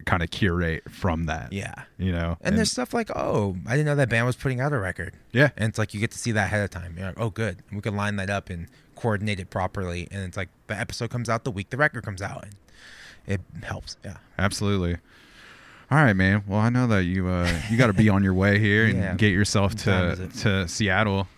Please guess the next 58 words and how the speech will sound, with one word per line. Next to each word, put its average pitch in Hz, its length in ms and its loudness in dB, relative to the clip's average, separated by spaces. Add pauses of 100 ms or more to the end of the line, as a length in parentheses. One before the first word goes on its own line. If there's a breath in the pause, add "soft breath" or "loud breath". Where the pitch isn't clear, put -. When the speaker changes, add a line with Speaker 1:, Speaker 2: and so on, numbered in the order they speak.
(160)
Speaker 2:
Yeah, 104 220 -4
pretty 107 240 -8
soon. 131 300 -6
Speaker 1:
here 98 240 4
pretty 95 280 2
soon. 98 380 2
But 92 280 4
it's, - 380 -6
uh, 92 560 2 (180)
yeah, 101 220 2 (120)
it's - 120 -14
been 104 180 0
awesome 95 400 -2
to 90 420 0
have 90 200 -4
the 92 80 -4
opportunity 92 600 -2
to 85 80 -6
chat 98 260 2
with 90 160 0
you. 92 120 0
I'll 90 100 0
definitely 90 360 -2
put 92 260 0
all 90 120 -2
the 87 80 -2
links 90 340 0
in 90 80 -4
the 85 100 -2
episode 87 400 -2
notes 90 280 0
Speaker 2:
Please - 20 0
Speaker 1:
so, 92 120 2
Speaker 2:
do. 120 260 4
Speaker 1:
you 104 100 2
know, 85 140 0
people 95 280 0
can, 90 260 -2
uh, 87 240 0 (560 loud breath)
keep 127 180 2
up 104 140 2
with 101 100 -4
the 98 80 0
music, 147 460 6
keep 120 180 0
up 110 100 -4
with 98 120 -4
the 87 60 -6
podcast, 127 760 2
and 98 80 0
Speaker 2:
Yeah. 95 300 0
Speaker 1:
check 104 200 -4
out 104 140 0
the 95 60 -6
guests 101 300 2
that 107 140 0
you've, 98 360 -2
uh, 95 420 4